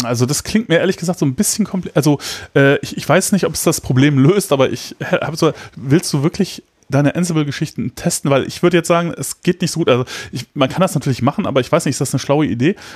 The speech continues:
Also wäre es nicht besser, also ich würd eher dazu tendieren, die ganzen Tests in die Applikation zu verlagern und zu sagen, wenn die Tests in meiner Applikation grün sind,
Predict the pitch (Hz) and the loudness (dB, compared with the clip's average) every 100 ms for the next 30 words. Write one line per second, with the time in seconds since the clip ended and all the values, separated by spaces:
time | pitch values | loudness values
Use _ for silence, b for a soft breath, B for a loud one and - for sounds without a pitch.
0 | B 131 120 139 165 170 - 156 151 123 | B 0 4 2 2 0 0 2 0 0
1 | - 165 - 156 165 160 156 147 - 143 | 0 0 0 2 2 2 0 -4 -2 0
2 | 151 175 170 B B B - 123 160 - | 0 0 0 B B B 0 2 2 0
3 | 131 175 - - - 151 151 156 156 - | 0 0 -2 -8 -4 0 2 2 -2 2
4 | 214 - - 104 101 98 104 113 120 131 | 0 0 0 2 2 2 0 0 2 2
5 | 123 104 170 175 165 175 - 160 147 143 | 2 2 2 2 2 0 0 -2 0 0
6 | - - 143 151 147 143 123 143 135 98 | -2 -6 -2 2 2 0 2 2 4 2
7 | 90 | 0